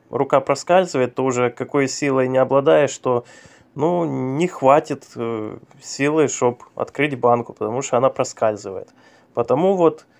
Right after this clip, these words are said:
и мел, собственно говоря, и использую. Ну, конечно, лучше новенький. Кстати, его не так уже и много надо, вот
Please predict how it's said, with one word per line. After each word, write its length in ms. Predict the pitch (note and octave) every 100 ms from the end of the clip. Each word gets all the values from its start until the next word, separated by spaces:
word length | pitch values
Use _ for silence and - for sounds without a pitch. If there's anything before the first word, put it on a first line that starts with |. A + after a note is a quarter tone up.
| _ -
и 140 | D#3
мел, 420 | B2 B2 C#3+ C#3 -
собственно 520 | - C3 - A#2+ B2
говоря, 340 | A#2+ A#2 B2 C3+
и 120 | B2+
использую. 720 | A2+ - B2+ C3 A#2+ A2+ A2 - - -
Ну, 80 |
конечно, 400 | - D3+ D#3 -
лучше 320 | B2+ C3 - C#3
новенький. 640 | F#3 G3 B2+ A2+ - - _ _ _ _ _ _ _ - - -
Кстати, 320 | - D#3 D#3
его 180 | E3+ F#3
не 120 | F3+
так 220 | F3 D#3+
уже 220 | D#3 D#3+
и 40 | E3
много 520 | E3+ F3 B2+ A2+ G#2+
надо, 480 | A#2 D3+ E3+ B2 G2+
вот 240 | G2+ -